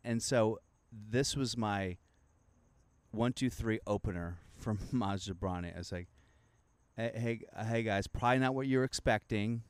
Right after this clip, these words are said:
Ha, ha, ha, ha." And I go, "But I am an honorary Persian."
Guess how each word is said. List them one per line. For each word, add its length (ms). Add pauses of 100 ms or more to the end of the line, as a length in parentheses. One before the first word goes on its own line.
(280)
Ha, 160
ha, 240
ha, 320
ha." 300 (360)
And 140
I 60
go, 280
"But 180
I 120
am 220
an 100
honorary 480
Persian." 560